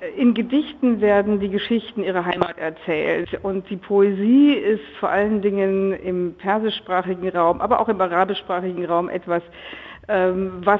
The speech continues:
Menschen verbinden dort mit, äh, klugen Leuten, gebildeten Leuten und es ist die Art und Weise, wie man eben die Geschichte, die eigene Geschichte, die Geschichte des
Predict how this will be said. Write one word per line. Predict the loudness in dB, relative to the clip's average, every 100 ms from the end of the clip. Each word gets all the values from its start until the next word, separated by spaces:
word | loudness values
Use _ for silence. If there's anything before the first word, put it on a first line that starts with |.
| 2
Menschen | 0 2 0 0
verbinden | 0 2 2 2 2 0
dort | 4 4 4 0 -2
mit, | -2 -2 -8 -10
äh, | -2 0 0 -2 -6 -20 -20 -20 -6
klugen | 4 4 6 6
Leuten, | 6 6 6 6 -2
gebildeten | 0 6 6 6 2 0
Leuten | 0 2 4 2 0 -2
und | 0 -2 -2 -10 -20 -10
es | -6 -4
ist | -2 -4 -2
die | 0
Art | 2 2 0
und | -2 0
Weise, | 2 2 0 -2
wie | 0
man | 0 0 -2
eben | -6 -6
die | -8 -6
Geschichte, | -6 -4 -2 -2 -2 -6
die | -4 0
eigene | 2 2 2
Geschichte, | 2 -2 -2 -4 -4
die | -4
Geschichte | -6 -6
des | -6